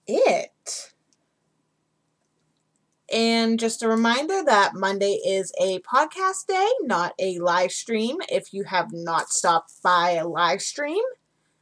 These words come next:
you're more than welcome to. I live stream on Mixer dot com. My username is Ghost Gal. It's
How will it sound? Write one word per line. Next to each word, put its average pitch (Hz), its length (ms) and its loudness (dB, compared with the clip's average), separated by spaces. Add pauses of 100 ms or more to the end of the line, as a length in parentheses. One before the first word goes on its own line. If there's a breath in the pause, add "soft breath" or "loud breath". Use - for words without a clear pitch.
(380)
you're 185 220 4
more 190 320 2
than 175 300 -6
welcome 185 400 2
to. 277 300 -4
I 180 200 4
live 175 360 0
stream 175 460 -8
on 170 480 -2
Mixer 180 300 -4
dot 175 220 -2
com. 370 440 2
My 202 160 0
username 180 840 -8
is 170 260 -2
Ghost 311 340 2
Gal. 311 400 6
It's - 480 -4